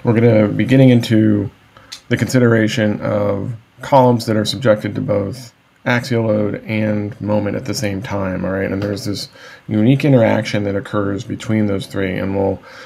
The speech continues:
we'll set up some methodologies for dealing with, with this. It'll look very much like the Whitney stress blocks that we look back at beams, but if we understand the stress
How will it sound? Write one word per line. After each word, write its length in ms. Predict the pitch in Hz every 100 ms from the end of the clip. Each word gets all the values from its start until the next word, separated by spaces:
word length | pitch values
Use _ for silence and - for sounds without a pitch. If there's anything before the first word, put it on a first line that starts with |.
| -
we'll 100 | 104
set 220 | 98 139
up 100 | 135
some 320 | - 107 104 127
methodologies 1040 | 120 117 120 113 107 107 104 104 101 131
for 360 | - 101 98 98
dealing 340 | 113 107 107
with, 280 | 104 101 - -
with 140 | 107
this. 200 | 107 104
It'll 140 | 107 107
look 80 | 101
very 180 | 110
much 220 | 120 107 107
like 160 | 104
the 80 | 104
Whitney 240 | 107 104
stress 240 | 104 101 -
blocks 300 | 101 104 -
that 100 | 104
we 80 | 98
look 200 | 101 -
back 320 | 104 101 - - - - -
at 180 | 107
beams, 360 | 120 113 110 107
but 180 | - 98
if 140 | 95
we 80 | 101
understand 560 | 123 127 117 123 113 107
the 60 |
stress 580 | 107 - 113 107 - -